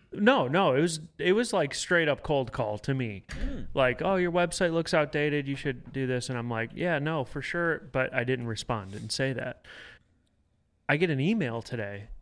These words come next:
Speaker 1: though, from this, from this woman.
Speaker 2: It says it's messed up that you didn't respond to my message.
Speaker 1: Her video <laughs> is her laptop, like, turned toward the lens of the camera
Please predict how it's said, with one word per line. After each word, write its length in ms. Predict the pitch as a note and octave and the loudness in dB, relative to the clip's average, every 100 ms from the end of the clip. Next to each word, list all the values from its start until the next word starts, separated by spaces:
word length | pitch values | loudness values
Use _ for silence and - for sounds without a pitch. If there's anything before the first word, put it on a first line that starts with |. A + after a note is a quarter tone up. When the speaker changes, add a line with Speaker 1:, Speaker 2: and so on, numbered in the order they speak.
| - | -12
Speaker 1:
though, 260 | G#2 G#2 - - - - - | -10 -10 -12 -14 -16 -16 -18
from 280 | - C3 B2+ | -4 -2 0
this, 360 | B2 A#2 - - - - | 0 0 -4 -6 -12 -6
from 160 | C3 A#2+ | -4 -2
this 200 | A2+ C#3 | -2 0
woman. 460 | E3 D3+ A2+ A#2 - - - - - - - | 0 0 -4 -6 -8 -10 -10 -8 -10 -10 -10
Speaker 2:
It 80 | - | -6
says 160 | A2 | -6
it's 140 | G2+ - | -6 -2
messed 300 | G#2+ G#2 A#2 | -2 -2 -2
up 180 | G#2 - | -2 -2
that 100 | F#2+ | -4
you 160 | F#2+ - - - - - G#2+ | -4 -8 -14 -14 -16 -12 -6
didn't 200 | G2+ F#2+ | -4 -4
respond 360 | - G2+ F#2+ | -6 -4 -2
to 40 | F2+ | -2
my 120 | E2+ | -4
message. 480 | F2 F2+ - - - | -4 -4 -8 -10 0
Speaker 1:
Her 160 | F3 | 2
video 680 | D#3 D3+ G3 B2+ B2+ A#2+ A#2+ - | 4 4 4 4 2 0 -4 -10
<laughs> 140 | - - | -10 0
is 380 | C#3+ C3 A#2+ B2 | 2 2 0 -4
her 200 | C#3 B2+ | -4 0
laptop, 560 | B2 B2+ - D#3+ D#3+ | 0 -2 0 0 2
like, 180 | C3 A#2+ | -2 -4
turned 280 | - B2+ B2 | -4 -4 -4
toward 260 | C3 B2 | -4 -4
the 60 | B2+ | -4
lens 260 | A2+ A#2+ C3 | -4 -4 -2
of 80 | A#2+ | -4
the 60 | |
camera 480 | - A#2+ A#2 D#3 G3+ | -6 -6 -4 -2 -4